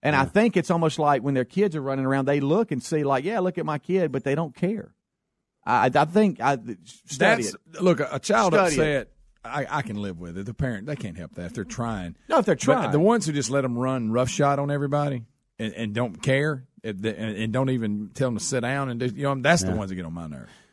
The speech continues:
Speaker 3: Kid
Speaker 2: The
Speaker 3: crying, kid's crying, parent, you know, you do all
Speaker 1: Right,
Speaker 3: you can do.
Speaker 1: right, you gotta
Speaker 3: But
Speaker 1: get
Speaker 3: the
Speaker 1: the
Speaker 3: kids
Speaker 1: kid,
Speaker 3: that's over
Speaker 1: yeah.
Speaker 3: there yanking everything off a shelf or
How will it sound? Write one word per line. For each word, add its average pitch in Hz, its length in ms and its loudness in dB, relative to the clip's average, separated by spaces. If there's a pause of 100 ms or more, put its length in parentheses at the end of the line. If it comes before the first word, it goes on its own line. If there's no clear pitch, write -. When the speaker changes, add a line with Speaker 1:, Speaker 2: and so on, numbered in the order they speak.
(300)
Speaker 3:
Kid 117 180 4
Speaker 2:
The - 40 -4
Speaker 3:
crying, 165 400 4
kid's 214 240 2
crying, 147 320 2
parent, 131 300 0
you 131 100 -4
know, 127 80 -12
you 151 80 -4
do - 80 2
all 156 100 6
Speaker 1:
Right, 143 180 4
Speaker 3:
you 120 100 -2
can 113 60 -4
do. 131 100 6
Speaker 1:
right, 156 180 8
you 160 60 -4
gotta 233 160 4
Speaker 3:
But 226 60 2
Speaker 1:
get 175 80 0
Speaker 3:
the - 60 -8
Speaker 1:
the 202 60 4
Speaker 3:
kids 202 120 8
Speaker 1:
kid, - 40 0
Speaker 3:
that's 165 140 -2
over 170 100 6
Speaker 1:
yeah. - 60 4
Speaker 3:
there 156 60 0
yanking 160 380 -2
everything 151 380 -2
off 147 220 -2
a 139 40 -6
shelf 147 460 0
or 101 160 -2